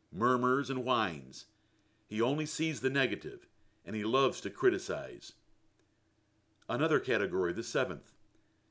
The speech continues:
A godly man is humble, meek, and modest. He never praises himself, not even indirectly.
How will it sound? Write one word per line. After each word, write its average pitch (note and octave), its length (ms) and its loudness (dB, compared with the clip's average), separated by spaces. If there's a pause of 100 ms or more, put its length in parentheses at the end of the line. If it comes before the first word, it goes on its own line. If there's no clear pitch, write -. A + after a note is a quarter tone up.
(180)
A A2+ 100 -2
godly C3+ 380 4
man A2+ 280 0
is F#2+ 120 -4
humble, B2 480 0 (300)
meek, B2 440 -6 (180)
and A#2 140 -8
modest. A2+ 520 -4 (880)
He G2+ 120 -10
never A2+ 220 0
praises D#3 440 -2
himself, F#2+ 560 -2
not B2+ 140 2
even D#3+ 200 2
indirectly. D#3 640 2